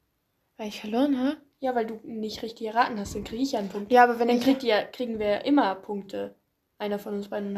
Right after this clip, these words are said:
Speaker 2: haben wir eigentlich immer Gleichstand, oder nicht?
Speaker 1: Ja, nee, aber wenn ich das bei ihr richtig hab, dann hab ich ja
Speaker 2: Ja,
Speaker 1: einen.
Speaker 2: stimmt. Ja, okay, gut, stimmt.
Speaker 1: Okay,
Speaker 2: Ja.
Speaker 1: gut.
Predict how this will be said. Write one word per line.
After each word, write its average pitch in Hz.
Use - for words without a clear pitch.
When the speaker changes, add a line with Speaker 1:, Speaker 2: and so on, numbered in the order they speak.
Speaker 2:
haben 208
wir 202
eigentlich 196
immer 247
Gleichstand, 202
oder 214
nicht? 208
Speaker 1:
Ja, 208
nee, 208
aber 190
wenn 196
ich 190
das 202
bei 202
ihr 196
richtig 214
hab, 214
dann 196
hab 208
ich -
ja 202
Speaker 2:
Ja, 214
Speaker 1:
einen. 202
Speaker 2:
stimmt. 202
Ja, 196
okay, 185
gut, 190
stimmt. -
Speaker 1:
Okay, 226
Speaker 2:
Ja. 214
Speaker 1:
gut. 208